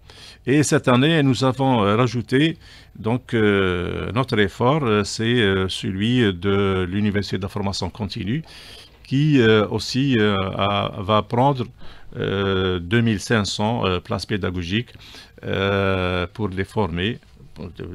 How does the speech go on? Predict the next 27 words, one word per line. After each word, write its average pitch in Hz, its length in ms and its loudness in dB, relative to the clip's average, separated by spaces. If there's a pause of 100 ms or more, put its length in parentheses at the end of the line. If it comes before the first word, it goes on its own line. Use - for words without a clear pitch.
(140)
les, 101 100 -4 (160)
les 98 220 -8
enseignants. 98 500 -8 (540)
Et 156 240 4
ces 135 280 2
enseignants, 147 760 2
euh, - 20 -6
euh, 107 880 2
une 131 160 0
fois 120 180 0
formés, 113 400 0
donc 101 240 -10
nous 107 200 -4
avons, 101 420 -2
euh, 104 160 -6
déjà 104 280 -2
formé 101 340 -2
l'année 95 200 -4
passée, 139 440 -4 (540)
euh, 117 220 4
ils 127 140 4
vont, 165 360 2
euh, 104 840 0 (420)
donc, - 680 -2
euh, 104 460 2 (340)
euh, 110 260 -4
enseigner, 151 920 0